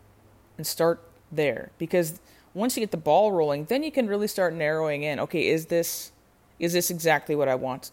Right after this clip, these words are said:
to be doing?" Then, you know, once you see, once you really, like, get into a culture, you're gonna see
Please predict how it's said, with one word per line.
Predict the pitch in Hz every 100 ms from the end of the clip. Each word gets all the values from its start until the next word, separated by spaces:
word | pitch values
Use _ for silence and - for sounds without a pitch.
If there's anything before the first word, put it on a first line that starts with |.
| -
to | 151
be | 135
doing?" | 135 117 131
Then, | 190 - - -
you | 170
know, | 156
once | 175 202 220
you | 220
see, | - 196 185 185 180 - _ _ _ _ -
once | - 220 247
you |
really, | 196 196 175
like, | 160 147
get | 156 160
into | 160 160
a |
culture, | 147 143 151 - 185
you're | 160 190
gonna | 185 226 214
see | - 180